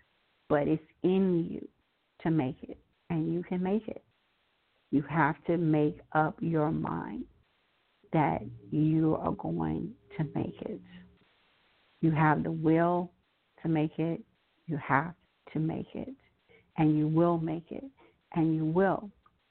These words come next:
succeed. And in the process of succeeding, you will show the world how to overcome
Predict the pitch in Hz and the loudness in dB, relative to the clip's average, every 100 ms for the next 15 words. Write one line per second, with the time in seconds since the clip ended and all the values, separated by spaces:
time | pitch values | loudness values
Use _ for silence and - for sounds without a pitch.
0 | - 165 - 190 175 - - _ _ _ | -8 -8 -4 -2 0 -2 -8 _ _ _
1 | _ _ _ _ _ 175 160 - 180 170 | _ _ _ _ _ 2 2 2 2 2
2 | 165 - 170 170 170 170 170 139 - - | 2 0 0 0 -6 -6 -8 -8 -8 -4
3 | 165 156 156 151 156 160 156 147 147 - | -2 0 0 0 0 0 0 0 -2 -6
4 | _ _ _ _ _ _ _ _ _ _ | _ _ _ _ _ _ _ _ _ _
5 | _ _ - - 190 196 190 175 160 - | _ _ -16 0 2 2 0 0 0 -2
6 | - _ _ _ _ _ _ _ _ _ | -10 _ _ _ _ _ _ _ _ _
7 | _ _ _ _ _ _ _ _ _ _ | _ _ _ _ _ _ _ _ _ _
8 | _ - - 151 151 - 156 151 - - | _ -6 0 2 0 -2 -6 -6 -10 -10
9 | 135 131 | -8 -8